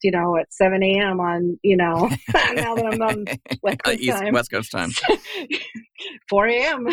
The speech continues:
Speaker 1: <laughs> Texas is like, "Oh shit, I need this." I'm like, "Sure, no problem." Because again, if we can save anybody time out there, it only goes to
Speaker 2: Mm-hmm.
Speaker 1: quality of life.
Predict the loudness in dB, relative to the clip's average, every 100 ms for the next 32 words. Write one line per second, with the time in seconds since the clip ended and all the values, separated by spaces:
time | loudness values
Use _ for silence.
0 | -4 -8 -2 0 0 -2 0 0 -2 -4
1 | -4 -4 -6 _ _ 0 0 0 -2 -2
2 | -2 -2 -4 -2 -4 -4 -6 -6 -4 -4
3 | -2 0 0 0 0 -2 0 0 0 0
4 | 4 4 4 4 4 4 4 0 -4 0
5 | 0 4 2 4 -2 2 4 4 4 2
6 | 0 2 2 2 0 -4 -12 -6 -4 0
7 | 2 2 2 0 2 2 4 2 0 0
8 | 2 0 4 4 2 -4 -2 -2 0 0
9 | 0 -2 -6